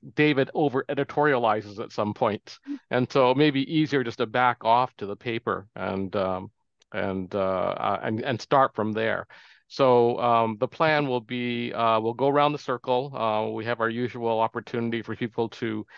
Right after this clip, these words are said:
um, introduce themselves, uh, let us know where you're from or where you are at this point. And the question is, um, how much systems and entropy are, have you been exposed to?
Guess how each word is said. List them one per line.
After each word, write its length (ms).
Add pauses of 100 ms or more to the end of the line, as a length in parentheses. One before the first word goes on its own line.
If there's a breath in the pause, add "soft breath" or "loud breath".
(240 loud breath)
um, 320
introduce 480
themselves, 800
uh, 460
let 220
us 160
know 220
where 280
you're 220
from 600
or 140
where 140
you 180
are 260
at 140
this 180
point. 380 (460 loud breath)
And 380
the 60
question 480
is, 460
um, 480 (540 soft breath)
how 120
much 200
systems 760
and 560 (360)
entropy 840
are, 220
have 160
you 100
been 160
exposed 680
to? 280